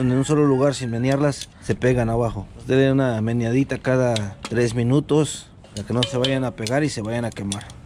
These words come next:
Esto ya lleva cocinándose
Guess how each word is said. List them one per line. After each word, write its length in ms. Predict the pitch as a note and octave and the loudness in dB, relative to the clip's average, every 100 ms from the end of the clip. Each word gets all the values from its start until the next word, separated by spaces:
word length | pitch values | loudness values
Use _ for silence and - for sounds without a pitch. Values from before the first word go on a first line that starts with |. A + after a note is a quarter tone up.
| - - - - C3+ | -20 -20 -20 -6 0
Esto 340 | D#3+ - E3+ | 0 2 0
ya 240 | D3+ D#3 | 4 4
lleva 400 | D#3 E3 E3+ E3 | 4 2 4 2
cocinándose 1160 | - A#2 - A#2 D#3 D#3 - D#3+ D3+ D3 C#3+ C3 | 0 -10 -6 -2 0 0 0 2 4 4 2 0